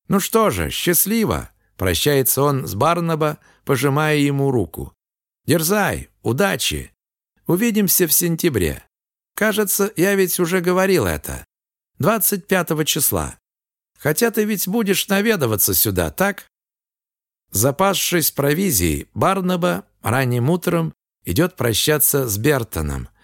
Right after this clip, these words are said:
который ночевал в доме одного из местных крестьян. Бертон ещё в кровати, когда друг входит к нему в комнату. "Но я же говорил, что они примут тебя.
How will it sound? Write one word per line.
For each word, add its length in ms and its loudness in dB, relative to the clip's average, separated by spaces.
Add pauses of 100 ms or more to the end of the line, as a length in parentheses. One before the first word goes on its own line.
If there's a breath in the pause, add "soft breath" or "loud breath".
(220 soft breath)
который 380 0
ночевал 480 0
в 80 -6
доме 420 0
одного 380 0
из 160 0
местных 540 0
крестьян. 680 -2 (920)
Бертон 440 0
ещё 360 0
в 60 -8
кровати, 840 0
когда 340 0
друг 300 -2
входит 480 -2
к 60 -12
нему 340 0
в 100 -12
комнату. 600 -4 (580)
"Но 60 0
я 200 2
же 140 -2
говорил, 540 0
что 260 -2
они 200 0
примут 440 0
тебя. 420 -4